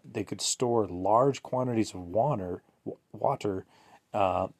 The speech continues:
and then in the transition zone could potentially hold six times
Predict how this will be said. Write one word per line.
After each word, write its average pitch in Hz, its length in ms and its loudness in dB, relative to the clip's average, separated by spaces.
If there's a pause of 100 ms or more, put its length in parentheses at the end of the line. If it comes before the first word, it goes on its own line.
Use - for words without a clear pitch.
and 95 300 -2
then 101 200 4
in 104 160 -2
the 95 80 -2
transition 101 640 -4
zone 92 460 -2
could - 220 -20
potentially - 720 -2
hold 101 340 0
six - 420 -2
times 139 720 -6